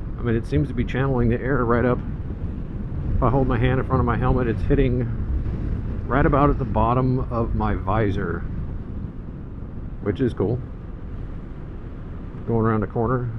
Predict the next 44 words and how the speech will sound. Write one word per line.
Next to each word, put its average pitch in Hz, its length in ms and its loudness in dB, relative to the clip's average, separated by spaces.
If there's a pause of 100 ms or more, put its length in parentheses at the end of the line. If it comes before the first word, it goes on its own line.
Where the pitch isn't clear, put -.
(120)
a - 20 -6
little 113 160 0
bit 113 120 4
of 110 100 -4
a 98 60 -2
sweeper 120 400 0
here. 127 320 2 (500)
I - 60 -6
like 113 200 0
it. 135 100 0 (1400)
Yeah, 127 100 6
you 131 80 6
see 147 140 2
all 135 100 4
the 120 60 -2
smoke 139 260 2
in 131 80 2
the 131 60 6
air 131 160 4
out 135 180 2
here? 139 260 4
It's, 113 200 0
uh, 107 320 2
yeah, 107 200 -2 (200)
my 98 160 -2
state - 340 -4
is 113 140 0
on 107 160 0
fire 95 320 0
again. 90 400 -6 (1600)
And 110 120 2
it 113 180 -2
sucks 117 300 -2
because, 90 500 0 (340)
yeah, 85 220 -6 (1200)
you 110 80 -6
can 104 180 -2
taste 110 340 2
it. 90 100 -2 (280)
It's 107 140 -2
that 110 260 0
thick 101 240 2
out 95 160 0
here. 98 240 -2